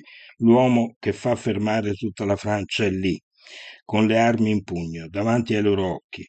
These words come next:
È apparso in maniche di camicia, in cima alla scala di legno che Xavier Guichard, seguito dal nuovo sottocapo Legrand, Deaugine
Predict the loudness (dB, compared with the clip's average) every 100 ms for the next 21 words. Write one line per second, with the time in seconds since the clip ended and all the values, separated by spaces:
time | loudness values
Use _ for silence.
0 | _ -20 -20 -2 0 2 4 4 4 2
1 | 4 2 0 -2 -2 -2 -2 -2 -4 -8
2 | -10 -6 -4 -2 2 2 2 -2 -4 0
3 | 2 2 0 -2 -2 0 -2 -4 -4 -4
4 | -4 -4 0 2 0 0 -2 -2 2 2
5 | 2 -4 -20 -20 -20 -20 -20 _ _ -6
6 | -2 2 4 4 0 -2 0 2 0 0
7 | -4 -6 -6 -4 2 2 2 -4 -4 -2
8 | 2 4 2 -2 -6 0 2 0 0 2
9 | 2 -2